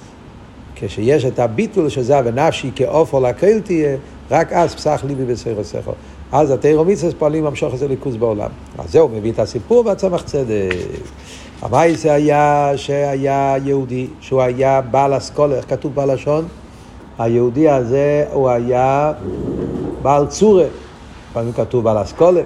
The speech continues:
הקופונים היה תלמיד חכם גדול, והוא הגיע לצמח צדק, ונכנס ליחידס. ומה הוא התלונן? שלא מכבדים אותו. דורכים עליו בבית המדרש. זה ביטוי שלא מכבדים אותו.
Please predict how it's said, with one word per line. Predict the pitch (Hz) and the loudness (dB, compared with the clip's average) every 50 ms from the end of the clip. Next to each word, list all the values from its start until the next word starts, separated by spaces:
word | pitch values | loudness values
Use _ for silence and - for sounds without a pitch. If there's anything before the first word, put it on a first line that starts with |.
| - - - - - - - - - - - | -2 -10 -16 -18 -18 -18 -20 -20 -20 -4 0
הקופונים | 131 131 127 135 135 - - 185 190 175 156 151 | 2 2 4 2 2 4 4 4 4 4 2 0
היה | 151 160 175 185 | 2 4 4 2
תלמיד | 170 - 170 170 175 160 151 | 4 4 4 4 4 0 -2
חכם | - 160 160 151 151 147 | 2 2 4 4 2 0
גדול, | 143 139 127 117 113 110 101 - - - | 0 -2 0 0 -2 -4 -6 -6 -10 -4
והוא | 127 123 127 131 127 151 170 165 | 0 2 2 4 4 2 2 2
הגיע | 160 156 147 143 160 156 | 0 0 0 -2 0 0
לצמח | 151 147 - 151 151 147 131 | 0 -2 -2 -4 -6 -6 -6
צדק, | - - 135 131 120 - - - - | -4 -4 -4 -4 -4 -6 -10 -12 -12
ונכנס | 120 117 - 139 151 151 143 - | -12 -10 -4 -2 0 0 0 0
ליחידס. | 147 156 143 - 143 147 127 127 - - - - - - - - - - - - - | -2 -4 -4 -4 -6 -8 -8 -10 -10 -14 -20 -20 -20 -20 -20 -20 -20 -20 -20 -8 -4
ומה | 117 113 113 131 143 160 | -4 -2 0 2 2 4
הוא | 160 160 156 143 143 135 131 | 4 4 2 2 0 0 -2
התלונן? | 123 113 - 131 123 120 117 120 117 117 120 127 139 147 151 156 - - - - - - - - - - - | -2 -2 -2 -2 -2 -2 0 -2 -2 -2 -2 -4 -6 -8 -12 -14 -18 -20 -20 -20 -20 -20 -20 -20 -20 -20 -20
שלא | - - - - 156 190 196 180 170 160 156 156 156 156 156 170 | -16 -14 0 4 6 6 6 6 4 2 0 0 -2 0 2 2
מכבדים | 190 190 - 190 185 180 202 202 190 | 2 4 2 2 0 2 0 0 0
אותו. | 185 175 - 160 143 - - - - - - - - - - - - - - 113 | 0 0 -2 -4 -4 -4 -12 -20 -20 -20 -20 -20 -20 -20 -20 -20 -20 -16 -12 2
דורכים | 110 135 143 143 139 139 - 185 226 214 | 4 4 6 6 2 2 2 4 6 6
עליו | 202 190 180 165 160 | 4 4 4 2 0
בבית | 170 156 170 160 - 165 | 0 0 0 0 2 0
המדרש. | 156 156 165 160 151 135 117 104 92 - - - - - - - 131 | 2 4 4 4 4 2 0 -4 -6 -8 -16 -20 -20 -20 -18 -14 -12
זה | 127 123 | -10 -8
ביטוי | 123 135 131 - 220 220 202 175 165 160 143 | -8 -8 -6 -2 4 4 4 6 4 2 0
שלא | - 156 165 180 | 0 2 2 2
מכבדים | 180 180 - - 160 156 165 170 160 | 2 2 0 0 0 0 -2 -2 -2
אותו. | 147 120 - 120 | -4 -4 -6 -8